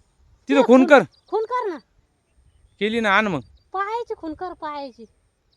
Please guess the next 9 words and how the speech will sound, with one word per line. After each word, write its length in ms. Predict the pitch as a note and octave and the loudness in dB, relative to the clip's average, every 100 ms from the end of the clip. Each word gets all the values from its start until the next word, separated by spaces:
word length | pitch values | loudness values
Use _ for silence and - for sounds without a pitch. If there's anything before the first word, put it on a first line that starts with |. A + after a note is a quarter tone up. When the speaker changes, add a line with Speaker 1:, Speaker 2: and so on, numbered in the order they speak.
| _ _ _ _ | _ _ _ _
Speaker 2:
अगं 140 | A3+ A3 | -20 -16
असं. 240 | B3 - F#3+ _ _ _ _ _ | -18 -18 -20 _ _ _ _ _
तिथं 260 | E4+ F4 C#4+ | -16 -12 -12
मारलेलं 540 | C4 B3+ B3+ C4 B3+ | -12 -14 -14 -16 -18
मग 120 | B3 B3 - | -18 -20 -16
कळन 220 | C4 B3 | -14 -14
मग. 180 | A#3 G#3 _ _ _ _ _ _ _ _ _ _ _ _ _ _ _ _ _ _ _ _ - | -16 -20 _ _ _ _ _ _ _ _ _ _ _ _ _ _ _ _ _ _ _ _ 0
Speaker 1:
आण, 180 | G3 | 2
चल. 180 | F3+ G#3 | 4 2